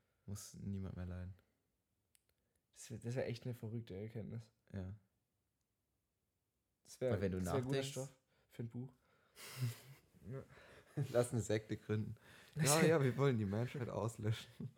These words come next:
Speaker 2: Nee, wir wollen Frieden schaffen.
Speaker 1: Ja.
Speaker 2: Ja, wenn du drüber nachdenkst, dann, wenn niemand mehr lebt,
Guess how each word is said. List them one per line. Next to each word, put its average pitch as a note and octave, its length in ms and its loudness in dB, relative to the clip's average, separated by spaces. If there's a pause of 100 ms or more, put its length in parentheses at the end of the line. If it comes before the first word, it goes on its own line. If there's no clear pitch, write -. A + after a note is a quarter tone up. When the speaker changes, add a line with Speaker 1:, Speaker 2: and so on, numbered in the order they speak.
(140)
Speaker 2:
Nee, A2+ 180 -4
wir A2+ 140 -2
wollen A#2 200 0
Frieden B2 360 -6
schaffen. A2+ 380 -10 (760)
Speaker 1:
Ja. G2+ 140 -6 (1900)
Speaker 2:
Ja, B2+ 320 -6 (240)
wenn A2+ 300 -2
du G#2+ 80 -2
drüber G#2 240 -4
nachdenkst, B2 960 -8
dann, A2 340 -4 (880)
wenn A2 300 -2
niemand B2 560 -4
mehr A2 300 -2
lebt, G#2 840 -6